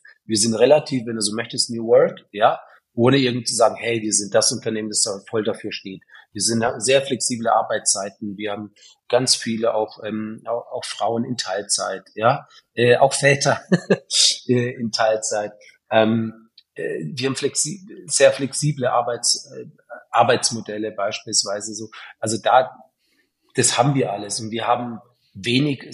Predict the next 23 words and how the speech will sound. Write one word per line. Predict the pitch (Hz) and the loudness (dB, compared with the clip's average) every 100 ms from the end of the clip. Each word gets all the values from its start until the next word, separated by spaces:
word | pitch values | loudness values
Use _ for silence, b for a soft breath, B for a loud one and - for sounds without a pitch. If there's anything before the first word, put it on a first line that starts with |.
| - | -6
oder | 120 117 | -4 -10
beziehungsweise | - - 127 110 104 104 | -6 -2 -2 -2 -4 -4
sehr, | 95 117 | -2 -2
sehr, | 107 110 | -2 -4
sehr | 104 98 | -6 -8
flache | - 107 - 127 | -6 -4 -2 -4
Hierarchien | - 120 123 - 127 123 139 139 | -4 -4 -4 -4 -4 -4 -4 -8
und, | 120 113 107 | -8 -8 -6
ähm, | 117 110 110 107 B B B - | -8 -8 -8 -10 B B B -8
ähm, | 107 107 110 | -4 -2 -2
es | 107 | -6
ist | 107 | -6
extrem | - - 123 110 | -6 -4 -2 -2
wichtig, | 123 - 117 | -4 -8 -8
dass | 113 - | -2 0
auch | 127 - _ - | 0 -6 _ -16
die | 110 107 120 101 | -16 -16 -20 -10
Mitarbeiterinnen, | 120 120 110 - 127 - 107 113 123 127 123 _ b b | -6 -4 -2 -2 -4 -4 -6 -6 -8 -8 -14 _ b b
äh, | 110 107 117 | -8 -8 -8
möglichst | 113 120 - 117 - - | -6 -6 -4 -2 -2 0
eigenständig | 120 131 131 - 117 110 - | 0 0 -6 -10 -8 -10 -10
und | 107 | -8
selbstwirksam, | 98 123 - - 113 123 - 113 113 117 | -2 0 0 -2 -6 -6 -4 -4 -4 -6